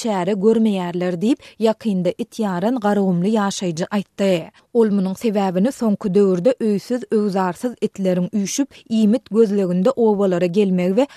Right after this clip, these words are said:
adamlara, çagalary topulmagy bilen bagly wakalaryň köpelendiği barada polisiýa işärlerini we arçynlygy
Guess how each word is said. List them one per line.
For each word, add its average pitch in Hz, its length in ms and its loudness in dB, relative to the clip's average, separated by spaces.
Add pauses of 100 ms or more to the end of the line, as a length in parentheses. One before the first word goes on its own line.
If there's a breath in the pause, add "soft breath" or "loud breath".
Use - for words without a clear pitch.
(140)
adamlara, 196 640 0
çagalary 190 640 -2
topulmagy 208 580 0
bilen 214 240 2
bagly 185 300 -2
wakalaryň 185 680 -2 (100)
köpelendiği 180 560 -2
barada 185 400 0 (260 soft breath)
polisiýa 208 420 -2
işärlerini 196 800 -2
we 277 140 -2
arçynlygy 202 640 0